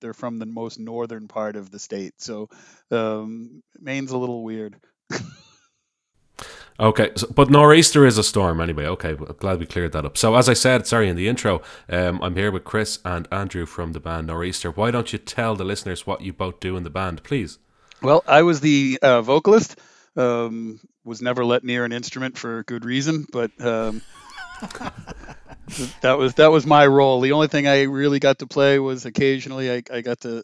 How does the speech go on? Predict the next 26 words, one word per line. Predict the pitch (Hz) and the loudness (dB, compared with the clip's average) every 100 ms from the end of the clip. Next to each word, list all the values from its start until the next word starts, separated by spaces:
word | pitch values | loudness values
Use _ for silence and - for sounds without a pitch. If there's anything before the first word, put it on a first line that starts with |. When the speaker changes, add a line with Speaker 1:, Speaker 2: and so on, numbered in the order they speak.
| - | -12
Speaker 1:
to | 123 | -16
tap | - 127 120 | -6 -4 -4
a | 117 | -4
cowbell, | - 117 113 107 101 _ _ _ _ | -4 -4 -4 -8 -10 _ _ _ _
um, | 120 113 110 107 113 120 | -6 -4 -6 -10 -14 -16
and, | 127 120 | -18 -18
and | 131 113 | -18 -12
that | 123 131 | -10 -10
was | 143 285 | -6 0
really | 339 262 - - | 2 0 -4 -4
kind | 156 143 | -2 0
of | |
about | 131 123 120 | -2 -2 -4
my | 117 110 | -4 -12
speed | - 117 117 113 | -10 -8 -6 -6
as | 104 | -10
far | - 110 | -10 -8
as | 104 104 | -8 -12
instru-, | 117 107 - 107 - | -16 -18 -20 -18 -14
instruments | 110 - 101 95 - | -12 -12 -14 -20 -20
go. | 92 85 | -20 -20
So. | 90 - 98 - _ _ _ _ _ _ - - | -18 -16 -16 -18 _ _ _ _ _ _ -20 -12
Speaker 2:
Very | 87 | -8
good. | 90 85 - - _ - | -6 -8 -10 -20 _ -8
And | 95 101 | 0 2
Andrew? | 113 127 135 | 2 2 0